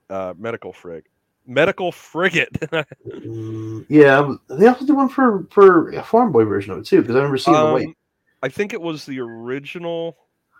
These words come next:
Speaker 1: O T C vintage that had a cloth tunic.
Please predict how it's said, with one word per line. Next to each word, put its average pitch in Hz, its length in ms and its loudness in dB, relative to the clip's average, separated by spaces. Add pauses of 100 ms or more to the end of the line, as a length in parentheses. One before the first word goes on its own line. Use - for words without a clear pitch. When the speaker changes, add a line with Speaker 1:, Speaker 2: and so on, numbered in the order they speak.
(140)
Speaker 1:
O 127 180 -6
T 123 280 -16
C 131 440 -16
vintage 95 760 -14 (120)
that 98 200 -12
had 90 400 -10 (120)
a 85 60 -20
cloth - 440 -14
tunic. - 460 -20